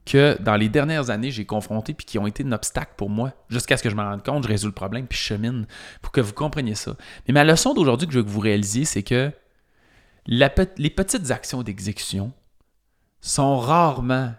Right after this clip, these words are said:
le problème que vous avez. Parce que si c'est réellement le cas, tu vas aller sur Google, tu vas prendre une heure de ton temps à faire un peu de recherche, tu vas aller trouver de quoi, tu vas te faire un plan, tu vas l'exécuter, tu vas avoir des résultats.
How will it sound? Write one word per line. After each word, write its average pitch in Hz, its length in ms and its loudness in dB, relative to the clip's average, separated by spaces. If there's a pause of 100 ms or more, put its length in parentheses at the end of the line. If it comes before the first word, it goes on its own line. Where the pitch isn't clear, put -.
(300)
le 110 120 -2
problème 104 360 -4
que 107 100 -12
vous 98 240 -6
avez. 98 280 -8 (360)
Parce - 200 -2
que 160 120 0
si - 200 -4
c'est 131 160 -2
réellement 101 360 0
le 95 80 -4
cas, 110 260 -4 (240)
tu - 100 -12
vas 95 80 -2
aller 104 100 -2
sur - 140 -8
Google, 117 400 -2 (200)
tu - 160 -10
vas 107 100 -2
prendre 117 280 -2
une 170 120 0
heure 156 100 2
de 131 80 2
ton 113 180 -2
temps 131 80 0
à 127 40 0
faire 104 160 -4
un 101 60 -2
peu 107 120 -4
de 110 60 0
recherche, - 440 -4 (220)
tu - 60 -20
vas 104 80 2
aller 107 120 0
trouver 131 260 -6
de - 80 -20
quoi, 127 180 -2
tu - 100 -10
vas 101 80 -4
te - 40 -8
faire 143 160 0
un 113 120 0
plan, 117 160 -4
tu - 100 -10
vas 101 80 -2
l'exécuter, 104 480 -4
tu - 80 -10
vas 95 80 -4
avoir 98 120 -2
des 98 140 -4
résultats. 98 400 -8